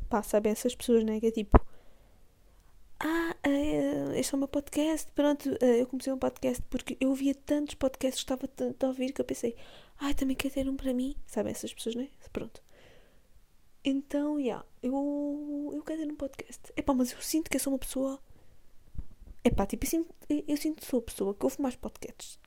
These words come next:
que ouve mais podcasts. Epá, nem venho, eu sou a pessoa que ouve mais. Posso não ouvir mais em quantidade,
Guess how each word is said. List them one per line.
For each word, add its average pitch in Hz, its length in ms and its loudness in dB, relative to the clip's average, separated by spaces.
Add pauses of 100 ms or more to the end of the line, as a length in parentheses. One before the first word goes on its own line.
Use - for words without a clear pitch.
(220)
que - 100 0
ouve 226 160 -2
mais 226 180 -2
podcasts. - 480 -6
Epá, 247 200 0
nem 269 180 2
venho, 196 260 -2
eu 240 80 -2
sou - 100 -2
a 285 40 -6
pessoa 294 200 0
que - 120 -2
ouve 285 160 0
mais. - 420 -8 (1040)
Posso 254 260 0
não 277 80 4
ouvir 277 220 6
mais 240 580 2
em 247 120 4
quantidade, 226 840 0